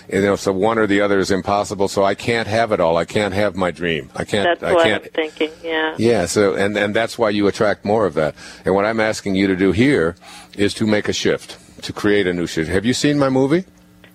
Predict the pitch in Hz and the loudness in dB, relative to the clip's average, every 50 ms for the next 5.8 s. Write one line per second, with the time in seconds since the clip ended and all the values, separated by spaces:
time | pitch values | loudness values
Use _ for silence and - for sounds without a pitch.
0 | - - 220 220 220 233 269 277 285 277 262 233 214 220 - - - 233 233 220 | -10 -4 -2 0 2 2 4 4 4 4 4 4 2 0 0 2 2 4 6 6
1 | 208 208 202 196 185 190 196 196 196 196 190 - - - - - 185 180 170 165 | 4 4 4 4 4 2 2 2 0 0 -2 -6 -20 -8 0 2 4 4 4 4
2 | 165 165 180 180 175 170 170 170 165 165 165 165 165 165 170 170 165 165 165 175 | 2 0 0 0 -2 0 -2 -2 -2 -2 -4 -6 -4 -2 -2 0 -2 -2 -4 -4
3 | - - - - 175 101 101 - - 98 92 95 101 107 104 101 101 101 98 107 | -4 -2 -2 0 0 -2 -2 -2 -2 -2 0 0 0 2 2 2 0 2 2 2
4 | 101 101 110 - 214 - 131 120 123 127 - 165 175 - - - - - - - | 0 0 0 0 0 0 0 0 0 0 -2 -4 -6 -6 -12 -20 -20 -20 -20 -20
5 | - - - - - - _ - - 170 165 170 214 311 320 220 | -20 -20 -20 -20 -20 -20 _ -4 2 2 4 4 4 2 0 -2